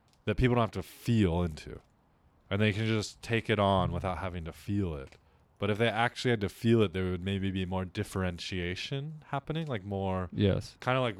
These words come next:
Speaker 1: where we started, right? The, the functionalities and individuation.
Speaker 2: Yes.
Speaker 1: That we would actually have to individuate our own sense of how to navigate, let's say, a pa-, a pandemic, just to use that example now.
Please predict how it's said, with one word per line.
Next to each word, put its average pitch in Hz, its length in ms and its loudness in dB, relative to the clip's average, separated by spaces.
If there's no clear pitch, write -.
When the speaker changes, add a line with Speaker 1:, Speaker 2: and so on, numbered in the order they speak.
Speaker 1:
where 110 260 -4
we 98 140 -6
started, 104 420 -2
right? 90 300 -2
The, 87 280 -6
the 95 120 -10
functionalities 104 1120 -4
and 92 100 -8
individuation. 90 880 -6
Speaker 2:
Yes. - 300 -4
Speaker 1:
That 98 100 -4
we 110 100 0
would 113 100 2
actually 120 280 0
have 110 100 -2
to 110 220 -8
individuate 107 960 0
our 87 200 -2
own 123 760 6
sense - 560 2
of 87 100 -6
how 104 120 0
to 98 80 -2
navigate, 90 720 -4
let's - 140 -12
say, 104 160 -2
a 92 60 -2
pa-, - 180 -8
a 98 80 -2
pandemic, 87 560 -2
just - 220 -12
to 85 80 -8
use 82 120 -6
that 82 120 -4
example 87 400 -4
now. 107 280 0